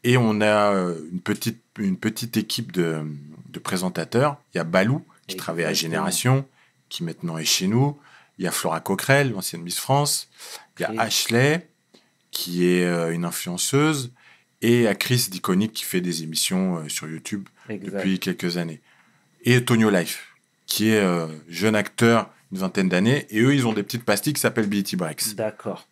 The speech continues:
Speaker 1: Voilà.
Speaker 2: Et est-ce que tu penses que le black entertainment peut fonctionner en France ?
Speaker 1: Oui, oui, oui.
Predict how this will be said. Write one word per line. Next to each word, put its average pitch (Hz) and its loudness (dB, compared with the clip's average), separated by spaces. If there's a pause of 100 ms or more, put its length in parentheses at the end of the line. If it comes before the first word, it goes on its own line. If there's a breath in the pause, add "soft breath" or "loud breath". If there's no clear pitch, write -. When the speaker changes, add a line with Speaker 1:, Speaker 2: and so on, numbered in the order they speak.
Speaker 1:
Voilà. 147 -8 (160)
Speaker 2:
Et 127 -4 (100)
est-ce 135 -6
que 202 -6
tu 196 -8
penses 156 -6
que - -8
le 120 -2
black - -2
entertainment 131 2
peut 127 0
fonctionner 123 4
en 104 2
France ? - -10 (460 loud breath)
Speaker 1:
Oui, - -6 (280)
oui, 95 -6 (260)
oui. - -12